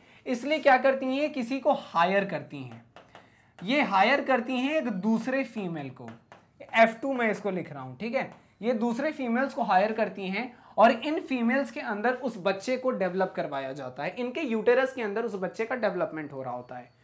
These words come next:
तो इस चीज़ को हम लोग surrogacy के नाम से जानते हैं, ठीक है। एक और टॉपिक है हमारे पास, that is about the child adoption। ये एक ऐसा टेक्निक है कि इंडिया में एक ऐसा लीगल प्रोसीजर है कि अगर किसी अनाथ आश्रम में कोई बच्चा अगर है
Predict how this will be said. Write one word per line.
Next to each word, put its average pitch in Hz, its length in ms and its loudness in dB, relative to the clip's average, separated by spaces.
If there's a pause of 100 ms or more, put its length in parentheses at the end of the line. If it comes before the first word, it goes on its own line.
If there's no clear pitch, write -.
(400)
तो 269 80 0
इस 294 240 -2
चीज़ 262 180 -4
को 262 80 8
हम 240 120 4
लोग 277 120 -2
surrogacy 190 580 2
के 175 100 -6
नाम 127 180 -8
से 135 140 -16
जानते 117 320 -14
हैं, 117 160 -16 (400)
ठीक 214 160 2
है। 302 180 -4 (1300)
एक 208 140 4
और 294 160 12
टॉपिक 294 240 10
है 285 60 4
हमारे 262 320 6
पास, 269 160 6
that 240 220 6
is 254 100 2
about 240 260 6
the 247 160 8
child 233 340 4 (140)
adoption। 175 480 0 (640)
ये 233 80 6
एक - 100 4
ऐसा 285 220 6
टेक्निक 277 360 4
है 285 80 0
कि 285 80 -4
इंडिया 262 420 4
में 277 200 0
एक 269 100 0
ऐसा 254 220 2
लीगल 220 320 2
प्रोसीजर 233 580 0
है 233 100 2
कि 247 120 -4
अगर 226 260 0
किसी 240 280 -8
अनाथ 214 360 -2
आश्रम 208 340 0
में 240 140 -4
कोई 214 160 2
बच्चा 185 340 -2
अगर 196 280 2
है 147 340 -6